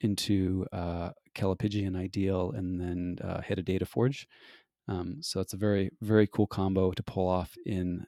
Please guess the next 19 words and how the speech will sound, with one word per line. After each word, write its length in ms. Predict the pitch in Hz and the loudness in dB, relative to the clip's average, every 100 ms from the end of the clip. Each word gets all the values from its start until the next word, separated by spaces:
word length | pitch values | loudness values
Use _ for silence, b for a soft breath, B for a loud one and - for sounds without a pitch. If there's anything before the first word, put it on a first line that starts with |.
| - | -8
uh, 220 | 98 87 90 | -6 -4 -4
in 80 | 101 | -2
a 40 | 95 | 2
Logos 360 | 95 92 90 | 2 2 -2
turn, 320 | - 92 92 - | -4 -2 -2 -4
especially 460 | - 107 - 98 | -2 0 0 -2
if 120 | 92 | -2
you're 120 | 95 92 | 0 0
able 200 | 90 92 | 0 -2
to, 160 | - 92 | 0 2
you 200 | 92 92 B B B B B _ - | 2 0 B B B B B _ -4
know, 140 | 85 - _ | -4 -4 _
also 400 | 123 113 - 101 | 4 6 6 4
drop 240 | 101 92 87 | 4 2 0
a 40 | |
stealth 360 | 90 - 131 120 | -4 0 0 2
mode, 440 | 131 120 117 117 - | 4 6 8 6 4
also 460 | - 98 98 - 95 | 0 0 2 2 0
play 520 | - - 95 92 95 | -2 -2 0 0 -2